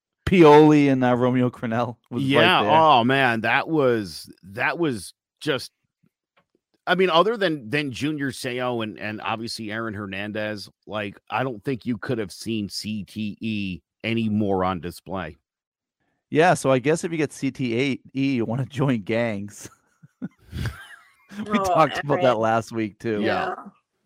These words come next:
Speaker 1: I just
Speaker 3: But
Speaker 1: wonder what the feeling is like going through your head when you have it. Is it just all jumbled with all this crap and you just can't deal with it?
Speaker 3: You're probably just moody and aggressive all the time, and you just don't know how to calm down,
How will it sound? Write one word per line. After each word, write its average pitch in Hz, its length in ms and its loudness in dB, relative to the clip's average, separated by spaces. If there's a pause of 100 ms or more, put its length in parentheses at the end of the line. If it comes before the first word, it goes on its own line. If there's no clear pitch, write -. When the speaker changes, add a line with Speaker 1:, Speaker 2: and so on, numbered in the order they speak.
(320)
Speaker 1:
I 156 80 0
just 247 160 -4
Speaker 3:
But 262 60 -2
Speaker 1:
wonder 233 200 6
what 147 220 2
the 113 100 -6
feeling 135 500 -2
is 107 140 -8
like 101 240 -4
going 110 240 -4
through 110 180 -10
your 101 80 -6
head 120 220 -6
when 107 120 -8
you 104 60 -8
have 101 320 -8
it. 98 120 -8
Is 104 180 -6
it 107 160 -4 (440)
just 151 240 -4
all 117 160 -2
jumbled 117 600 -4
with 107 160 -4
all 107 140 2
this 101 160 -6
crap 104 380 -4
and 104 100 -6
you 98 80 -8
just 98 180 -16
can't 101 240 -14
deal 101 240 -6
with 110 180 -6
it? 117 200 -2 (840)
Speaker 3:
You're 214 120 -4
probably 381 560 6
just 214 240 0
moody 202 600 0
and 214 120 -2
aggressive 269 640 0
all 175 140 0
the 165 120 -6
time, 151 380 -6
and 175 160 -14
you 185 80 -18
just 220 220 -8
don't 233 180 2
know 226 100 0
how 220 80 4
to 214 100 -2
calm 214 400 -4
down, 185 420 -4